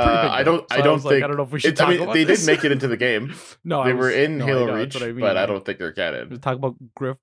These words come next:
Speaker 1: Ball. <laughs>
Speaker 2: Gr-, Griff Ball.
Speaker 1: Uh, it was, it
Speaker 2: Yeah.
Speaker 1: was a stupid joke.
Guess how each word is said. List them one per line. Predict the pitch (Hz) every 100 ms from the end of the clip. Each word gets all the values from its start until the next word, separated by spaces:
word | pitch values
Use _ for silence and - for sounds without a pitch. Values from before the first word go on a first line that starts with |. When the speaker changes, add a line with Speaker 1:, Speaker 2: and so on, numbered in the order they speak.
| -
Speaker 1:
Ball. | 104 123 151
<laughs> | - - - - _ - - - _ _ - - - _ _ _ _ _ 127
Speaker 2:
Gr-, | - -
Griff | 131 117 117 -
Ball. | 113
Speaker 1:
Uh, | 92 87
it |
was, | 95
it | 110
Speaker 2:
Yeah. | 147
Speaker 1:
was | 277
a | 101
stupid | - 98 -
joke. | 50 50